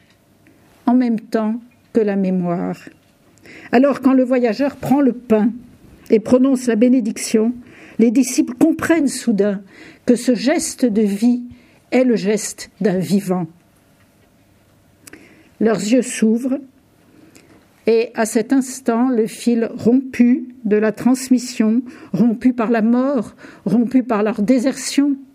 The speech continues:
loin de la communauté, eh bien, ce fil se renoue et les voilà partis en hâte vers Jérusalem, en témoin du ressuscité.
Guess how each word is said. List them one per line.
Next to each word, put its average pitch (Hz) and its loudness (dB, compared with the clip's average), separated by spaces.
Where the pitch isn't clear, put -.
loin 226 0
de 220 -2
la 214 0
communauté, 214 0
eh 214 2
bien, 233 0
ce - 0
fil 254 2
se - -2
renoue 214 4
et 214 4
les 233 4
voilà 220 0
partis 233 -2
en 208 -2
hâte 208 -2
vers 208 2
Jérusalem, 190 0
en 208 0
témoin 190 0
du 196 2
ressuscité. 180 -6